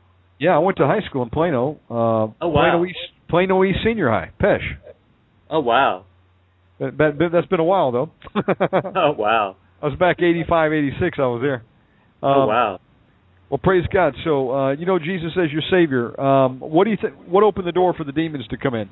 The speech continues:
Speaker 1: Tell me what you, what you know.
Speaker 2: Oh, gosh, it's a lifelong of things. Believe it or not, I, I never got, I dabbled with the occult, but I, I experimented, but I didn't go deep into it.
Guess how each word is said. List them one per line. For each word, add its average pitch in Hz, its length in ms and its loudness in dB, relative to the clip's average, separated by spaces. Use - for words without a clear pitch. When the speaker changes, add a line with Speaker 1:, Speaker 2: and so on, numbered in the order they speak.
Speaker 1:
Tell 156 120 2
me 147 100 2
what 139 180 0
you, 135 100 0
what 143 160 -2
you 135 80 -2
know. 170 300 2
Speaker 2:
Oh, - 40 -2
gosh, 123 340 2
it's 147 140 0
a 147 40 2
lifelong 131 640 2
of 110 120 -6
things. 95 440 -6
Believe 117 260 0
it 120 60 0
or 117 80 4
not, 110 320 2
I, 107 120 4
I 110 120 2
never 135 220 2
got, 127 280 0
I 135 160 2
dabbled 139 560 -2
with 104 140 -10
the 107 80 -12
occult, 110 480 -8
but 113 100 -2
I, 113 180 -2
I 120 140 -2
experimented, 110 800 0
but 101 120 -2
I 104 100 4
didn't 107 200 -2
go 104 180 2
deep 113 260 0
into 92 320 -6
it. 87 100 -4